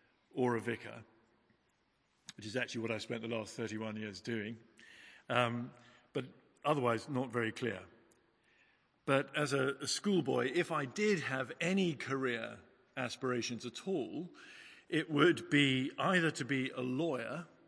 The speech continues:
and the reason was because a friend of mine was a barrister, and he seemed to have a huge amount of summer holiday. He'd take most of July and all of August off sailing his yacht. I thought, "I could handle a job like that if that's what the perks are."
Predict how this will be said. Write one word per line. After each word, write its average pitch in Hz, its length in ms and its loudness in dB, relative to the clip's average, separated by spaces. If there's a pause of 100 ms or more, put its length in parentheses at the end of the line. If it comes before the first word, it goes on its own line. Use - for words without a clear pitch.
(120)
and 127 160 0
the 123 80 0
reason 131 400 4
was 123 300 2
because 123 480 -2 (120)
a 123 40 -8
friend 147 280 2
of 127 60 0
mine 107 460 -4
was 113 100 -10
a 110 60 -8
barrister, 110 680 -2 (720)
and 120 400 2 (140)
he 139 240 -2
seemed 175 260 0
to 147 80 -4
have 131 160 0
a 123 60 -2
huge 131 600 0
amount 120 340 -4
of 107 80 -10
summer 120 280 -2
holiday. 107 380 -4
He'd 104 100 -10
take 127 160 -4
most 131 340 0
of 123 60 -6
July 117 360 -2
and 117 100 -4
all 131 200 -2
of 104 120 -6
August 110 480 -6
off 110 320 -6 (480)
sailing 135 480 4
his 117 180 -6
yacht. 135 460 -2 (520)
I 117 120 -4
thought, 127 260 -2 (380)
"I 120 80 -2
could 127 120 -4
handle 147 320 0
a 127 40 -4
job 123 280 -2
like 120 260 -6
that 123 380 -6
if - 80 -20
that's 120 280 -6
what 117 160 -8
the 117 80 -8
perks 147 420 -4
are." 117 160 -10